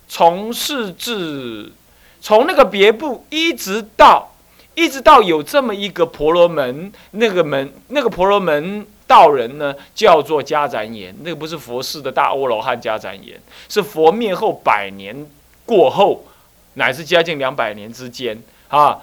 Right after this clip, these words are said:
那么呢，那个时候有一位婆罗门道人叫做什么呢？叫做迦旃延。其实我们以前就说过啊，这个人是在什么时候？你可以查一下笔记，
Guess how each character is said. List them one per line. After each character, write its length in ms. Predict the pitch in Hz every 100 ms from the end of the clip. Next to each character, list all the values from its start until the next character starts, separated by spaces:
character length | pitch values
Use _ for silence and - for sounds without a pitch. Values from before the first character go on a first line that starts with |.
| _
那 140 | - 208
么 140 | 190
呢， 140 | 180
那 120 | 170 220
个 140 | 165
时 140 | -
候 60 | 160
有 200 | 127 110
一 60 | 120
位 240 | 147 156 117
婆 280 | - 120 123
罗 140 | 127
门 220 | 117 107
道 240 | 123 131 95
人 260 | 87 98
叫 180 | 120 113
做 400 | 104 107 98 101
什 120 | 101 110
么 140 | 117
呢？ 240 | 127 123 123 _ _ _ _
叫 120 | 131
做 300 | 120 120 107
迦 260 | 104 117 110
旃 160 | 98
延。 220 | 92 90 87 _ _ _ _ _
其 140 | 117
实 140 | 113
我 120 | 120 101
们 140 | 107
以 40 |
前 240 | 104 98 95
就 100 | 113 110
说 320 | - - 101
过 180 | 104 -
啊， 200 | - - _
这 120 | 131
个 100 | 113
人 180 | 98 104
是 160 | 120
在 180 | 104 107 - _ _
什 140 | -
么 100 | 101
时 200 | - 107
候？ 220 | 107 117 - - _ _
你 140 | 104
可 120 | 95
以 60 | 113
查 260 | - 101 98
一 40 |
下 120 | 107
笔 180 | 110 113 110
记， 200 | 120